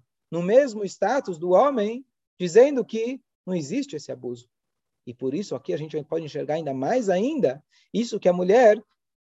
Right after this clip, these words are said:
a, isso que, ao longo do tempo, ele foi chamado de Meor Agolá, a luz da Galut, que imagina como as mulheres foram gratas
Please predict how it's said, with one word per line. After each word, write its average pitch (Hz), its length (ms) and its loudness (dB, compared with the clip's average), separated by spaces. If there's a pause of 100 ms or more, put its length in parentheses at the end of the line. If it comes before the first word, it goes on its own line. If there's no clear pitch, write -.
(120)
a, 135 260 -2
isso 185 220 -2
que, - 240 -8
ao 139 140 2
longo 190 260 0
do - 100 -10
tempo, 247 220 -2
ele 165 80 -4
foi 180 140 -8
chamado 180 340 -6
de 156 120 -6
Meor 165 340 4
Agolá, 185 480 0
a 143 60 -4
luz 190 680 -4
da 151 140 2
Galut, 202 480 0 (280)
que 208 80 -4
imagina 202 400 0
como 226 180 0
as 196 100 0
mulheres 202 480 2
foram 214 260 -4
gratas 196 680 0